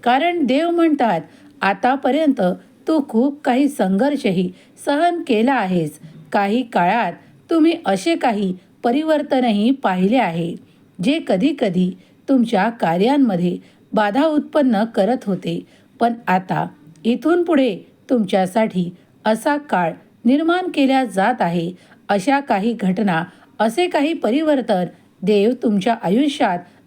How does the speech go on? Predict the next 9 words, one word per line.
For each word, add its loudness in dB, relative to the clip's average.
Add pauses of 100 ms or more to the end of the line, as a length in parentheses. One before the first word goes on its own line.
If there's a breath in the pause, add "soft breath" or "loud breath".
घडवणार 2
आहे. 0 (380 loud breath)
त्यासाठी 0
सज्ज -2
व्हा, 0 (380 loud breath)
जे 0 (120)
तुमच्या 2 (360 loud breath)
सुखासाठीच 0 (300 soft breath)
आणि -2